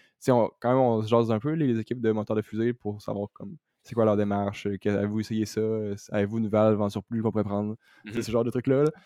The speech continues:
Speaker 1: Fait que, euh, on se jase un peu, mais on n'a pas, euh, on n'a pas lu le rapport d'analyse de qu'est-ce qui s'était passé
Speaker 2: Ok.
Speaker 1: dans les détails.
Speaker 2: Est-ce que, est-ce que, euh, dans le fond, c'est, c'est quoi un peu, ben, c'est pas grave, puis, mais c'est quoi, en, en, juste pour notre info, c'est quoi qu'ils font Ronos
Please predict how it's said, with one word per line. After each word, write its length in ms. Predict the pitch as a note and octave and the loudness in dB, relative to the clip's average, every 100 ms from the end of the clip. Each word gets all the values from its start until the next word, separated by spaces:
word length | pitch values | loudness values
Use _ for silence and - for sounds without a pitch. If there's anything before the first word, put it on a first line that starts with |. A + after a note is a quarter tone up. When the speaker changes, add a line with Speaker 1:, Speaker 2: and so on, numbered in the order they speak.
| _ _ _ _ | _ _ _ _
Speaker 1:
Fait 100 | G#2 | -12
que, 80 | A2 | -6
euh, 220 | A2 G#2+ - | -6 -6 -6
on 160 | A2 | -4
se 40 | A2+ | 0
jase 140 | B2+ | 0
un 60 | A#2+ | 0
peu, 120 | D#3 | 0
mais 100 | D3 | 2
on 120 | A#2 | 2
n'a 80 | A2 | 2
pas, 120 | A#2+ | 2
euh, 400 | C3+ B2+ A2 G#2+ - - - - - | 4 4 2 -2 -6 -12 -20 -20 -14
on 140 | - A2 | -6 -2
n'a 60 | |
pas 120 | G#2+ | 2
lu 100 | C3 | 4
le 60 | B2+ | 4
rapport 260 | G#2+ A2+ A2 | 4 4 4
d'analyse 340 | G#2+ G#2 G#2+ | 4 2 2
de 160 | G2+ F#2+ | 2 2
qu'est-ce 180 | G2+ - | 0 -4
qui 60 | |
s'était 120 | - G#2 | -4 -2
passé 200 | G2 G2 | 0 -2
Speaker 2:
Ok. 40 | |
Speaker 1:
dans 40 | F#2 | -2
les 80 | F#2+ | -4
détails. 300 | - - - - - - | -6 -10 -12 -18 -14 -6
Speaker 2:
Est-ce 160 | - | -4
que, 60 | D#3+ - G2+ | -4 -6 -8
est-ce 120 | - | -6
que, 80 | C3+ | -2
euh, 440 | B2+ F#2 E2 D#2+ - _ _ _ - | -2 -2 -2 -4 -8 _ _ _ -10
dans 100 | F#2+ | -6
le 40 | F#2 | -4
fond, 120 | B2+ | -4
c'est, 160 | - - | -6 -8
c'est 160 | A2 | -6
quoi 140 | A#2+ A2+ | -4 -4
un 40 | |
peu, 380 | A#2+ A#2 A#2+ - _ - | -2 -2 -2 -6 _ -6
ben, 60 | |
c'est 120 | F#2+ G2 | -4 0
pas 100 | F#2+ | 2
grave, 160 | A2 | 2
puis, 160 | - F2+ - | 0 -6 -4
mais 80 | |
c'est 120 | F#2+ - | -4 0
quoi, 340 | C3 F#2 E2+ | 2 2 0
en, 80 | - | -2
en, 60 | F2+ | -4
juste 240 | A2 - _ _ - | -6 -12 _ _ -6
pour 140 | G2 | -4
notre 200 | F#2+ F#2 | -2 -4
info, 160 | G2 A2 | -4 -6
c'est 80 | A2 | -2
quoi 160 | A#2 | -2
qu'ils 140 | - - | -2 -4
font 180 | A#2 G#2+ | -2 0
Ronos 240 | F#2+ G2+ | 0 -2